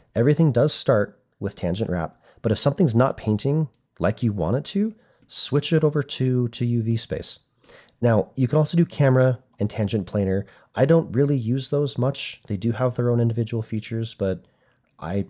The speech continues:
really just go between these two just to keep my life simple. All right, so there is kind of a basic overview of some of the methodologies.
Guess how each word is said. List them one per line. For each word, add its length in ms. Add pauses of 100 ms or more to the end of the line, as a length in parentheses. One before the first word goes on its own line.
really 220
just 220
go 100
between 320
these 160
two 200
just 180
to 60
keep 180
my 100
life 160
simple. 420 (1000)
All 60
right, 120
so 140
there 200
is 460 (480)
kind 140
of 60
a 60
basic 280
overview 420
of 100
some 180
of 60
the 60
methodologies. 800